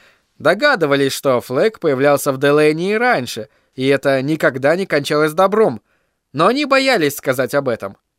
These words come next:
Человек, который прожил среди них семьдесят шесть лет и состарился всего лишь на десять, без сомнения, чародей. А тот, кто прожил в десять раз дольше,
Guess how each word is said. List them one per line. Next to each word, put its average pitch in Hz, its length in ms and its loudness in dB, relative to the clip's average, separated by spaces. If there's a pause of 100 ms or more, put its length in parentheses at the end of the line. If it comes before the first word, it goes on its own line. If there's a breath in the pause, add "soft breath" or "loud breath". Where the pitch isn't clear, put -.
(260)
Человек, 147 480 2
который 143 320 -2
прожил 151 460 2
среди 143 320 -4
них 185 240 -4
семьдесят 165 760 0
шесть 175 360 -4
лет 160 300 0 (280 loud breath)
и 160 80 -4
состарился 180 640 2
всего 165 300 -2
лишь 151 220 -2
на 117 160 -8
десять, 160 500 -4 (460 soft breath)
без 120 180 -6
сомнения, 120 500 -4
чародей. 208 560 -4 (480)
А 123 160 -2
тот, 156 220 -2
кто 139 260 0
прожил 151 500 2
в 107 120 -12
десять 247 540 -2
раз 196 260 2
дольше, 139 480 0